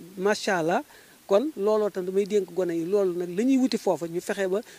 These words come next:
ñun bu ñëwee fii di ànd ak ñoom ci suñu expérience, ñu déglu ñu, ñu ànd ak ñoom, ñu liggéey ci réew mi. Waaye président tam jàpp ci loolu ak gouvernement bi. Bu ko defee ñun loolu bu ñu ko indee rek, réew mi yëpp dana mën a gën a développé.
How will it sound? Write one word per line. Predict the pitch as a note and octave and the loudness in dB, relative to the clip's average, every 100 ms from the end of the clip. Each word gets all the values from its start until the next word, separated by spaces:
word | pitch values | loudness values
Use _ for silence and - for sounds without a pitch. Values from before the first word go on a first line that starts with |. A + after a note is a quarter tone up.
| - | -2
ñun | G3+ F#3+ | -2 0
bu | G#3 | 0
ñëwee | A#3 A#3 G#3 | 0 2 0
fii | G3+ | 0
di | F#3 | -2
ànd | F#3+ F#3 F3+ | 0 0 0
ak | |
ñoom | F3 E3+ | 0 -2
ci | - | -2
suñu | G3 F#3+ | -2 -2
expérience, | G3 - D#3+ D#3+ D#3 E3 | -4 -4 -4 -2 -4 -4
ñu | F3 | -4
déglu | F3 F#3+ F3+ | -2 -2 -2
ñu, | F3 | -2
ñu | F3 | 0
ànd | - F3+ F3 | 0 0 0
ak | |
ñoom, | E3 E3 - - - | -2 -4 -6 -10 -2
ñu | F#3 | 0
liggéey | F#3 G3 F#3 | 2 4 4
ci | F3+ | 4
réew | E3+ | 0
mi. | |
Waaye | E3+ E3 E3 | 0 -2 -2
président | G#3 G3 F#3 E3+ | -2 0 0 -2
tam | D#3 D#3+ | -6 -2
jàpp | G3 - | -2 -2
ci | - | -2
loolu | F3+ E3+ | -2 -2
ak | E3+ D#3+ | -4 -4
gouvernement | D#3+ D3+ D3 C3+ | -2 -2 -4 -8
bi. | - - - - - | -14 -20 -20 -20 -6
Bu | |
ko | F3 | -4
defee | F#3 F#3 | 0 0
ñun | F3 D#3+ G3 - _ - | 0 -2 -6 -14 _ -4
loolu | F3 | -4
bu | D#3+ F3 | -2 -4
ñu | |
ko | G3+ | -4
indee | G#3 F#3+ F3 | -2 0 2
rek, | D#3 D#3 _ - | 0 -2 _ -14
réew | E3+ E3 | -6 -4
mi | D#3 | -4
yëpp | D#3+ E3 | -4 -4
dana | E3 D3+ | -6 -8
mën | D3+ D3 | -6 -8
a | D3 | -10
gën | D3 | -10
a | C#3 | -8
développé. | D3+ - - | -8 -8 -12